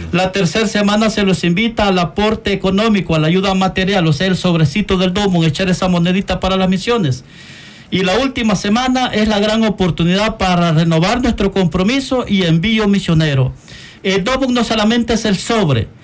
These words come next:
el domo es una actividad grande, es una actividad tan grande, ¿verdad? Promulgada por el Papa Benedicto, el, el Papa Pío once, el Papa de las Misiones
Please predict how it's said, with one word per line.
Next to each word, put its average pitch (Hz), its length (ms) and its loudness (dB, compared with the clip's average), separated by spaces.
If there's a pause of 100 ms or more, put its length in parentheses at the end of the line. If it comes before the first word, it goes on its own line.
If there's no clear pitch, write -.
(180)
el 185 160 0
domo 220 280 0
es 220 260 0
una 226 160 0
actividad 214 680 0
grande, 202 540 0 (560)
es 190 180 -2
una 220 160 0
actividad 196 460 0
tan 220 240 -2
grande, 214 380 2
¿verdad? 175 460 -2
Promulgada 196 640 0
por 190 160 -2
el 165 120 -2
Papa 208 580 -2 (540)
Benedicto, 185 720 -2
el, 175 320 0
el 175 160 0
Papa 208 320 -2
Pío 214 240 0
once, 233 360 0
el 160 100 0
Papa 214 360 0
de 208 100 2
las 196 140 2
Misiones 180 720 0